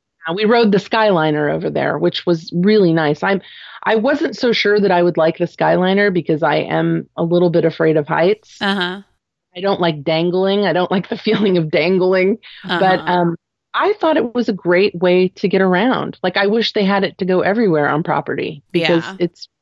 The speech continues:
Speaker 1: relaxing and it doesn't, I don't know, it,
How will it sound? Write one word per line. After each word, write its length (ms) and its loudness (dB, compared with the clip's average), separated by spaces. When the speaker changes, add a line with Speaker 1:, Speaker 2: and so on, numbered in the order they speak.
Speaker 1:
relaxing 880 -4
and 340 0
it 260 -2
doesn't, 380 0
I 120 0
don't 140 2
know, 200 0
it, 140 -4